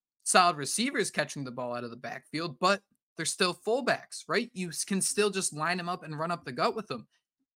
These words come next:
I don't think we've seen that from Alec Ingold in a, in just a ground and pound Dolphins offense in so long that I'm curious to think that maybe Mike McDaniel's gone too far, and Mike McDaniel, or excuse me, Alec Ingold isn't even seen as, like, a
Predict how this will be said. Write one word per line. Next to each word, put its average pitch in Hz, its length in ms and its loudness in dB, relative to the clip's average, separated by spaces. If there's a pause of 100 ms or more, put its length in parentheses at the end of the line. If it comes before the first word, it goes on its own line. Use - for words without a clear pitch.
I 214 80 4
don't 339 160 2
think 254 200 -2
we've 185 160 -2
seen 214 240 0
that 160 240 -2
from 160 120 -6
Alec 170 360 0
Ingold 156 400 -4
in 143 120 -4
a, 135 60 -6
in 143 140 -8
just 156 200 -6
a 127 220 -4 (460)
ground 175 240 4
and 156 120 -8
pound 156 300 0
Dolphins 151 480 -2
offense 147 480 -4
in 135 100 -8
so 151 200 -2
long 180 260 0
that 156 220 0 (240)
I'm 208 180 0
curious 254 280 -2
to 202 60 -2
think 208 260 -2
that 180 120 -4
maybe 180 380 -4 (100)
Mike 170 220 -8
McDaniel's 175 400 -4
gone 156 240 -2
too 233 220 -4
far, 147 300 -4
and 143 100 -6
Mike 175 160 -2
McDaniel, 180 560 -4 (120)
or 156 140 2
excuse 208 360 -6
me, 160 280 -2
Alec 175 280 2
Ingold 175 320 -2
isn't 165 160 -4
even 160 200 -4
seen 214 260 0
as, 175 140 0
like, 143 180 -2
a 127 160 -2